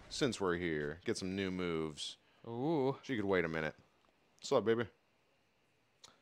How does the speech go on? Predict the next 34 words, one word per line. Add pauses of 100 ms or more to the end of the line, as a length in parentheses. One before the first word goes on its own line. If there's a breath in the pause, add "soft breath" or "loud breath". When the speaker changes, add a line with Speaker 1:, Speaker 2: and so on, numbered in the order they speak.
(140 soft breath)
Speaker 2:
Oh,
yeah,
this
guy. (200)
Speaker 1:
Yeah,
he's
a
cool
dude.
He's
got
his
weird
fucking
outfit. (800 soft breath)
"I've
been
waiting
for
you,
Majima. (260)
The
time
has
come
for
me
to
initiate
you
in
the
Komaki
ways."